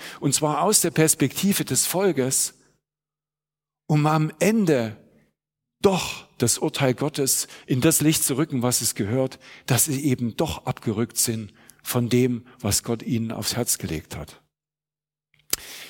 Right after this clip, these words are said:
Jetzt ist es insofern interessant, als dass Jesaja letzte Woche genau über dieses Thema gepredigt hat. Ich weiß nicht, wer letzte Woche da war, aber letzte Woche hat sie die Predigt gehabt,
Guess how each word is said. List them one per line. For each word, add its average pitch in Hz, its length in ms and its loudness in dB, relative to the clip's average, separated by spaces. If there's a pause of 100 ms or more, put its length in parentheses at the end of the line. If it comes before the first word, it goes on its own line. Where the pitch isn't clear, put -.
Jetzt 117 160 2
ist 165 160 2
es 147 100 2
insofern 156 400 4
interessant, 147 480 2
als 127 200 2
dass - 280 0 (180)
Jesaja 143 520 6
letzte 123 440 4
Woche 131 440 0 (520)
genau 147 380 4
über 139 160 4
dieses 123 320 2
Thema 135 320 4
gepredigt 120 580 0
hat. - 320 -2 (720)
Ich - 120 -8
weiß 123 180 4
nicht, 120 140 0
wer 113 100 4
letzte 117 320 2
Woche 110 240 -2
da 127 240 2
war, 151 300 0 (480)
aber 123 200 2
letzte 143 380 4
Woche 160 460 0 (100)
hat 123 140 0
sie 135 360 0 (240)
die 113 80 -2
Predigt 131 400 4
gehabt, 127 520 2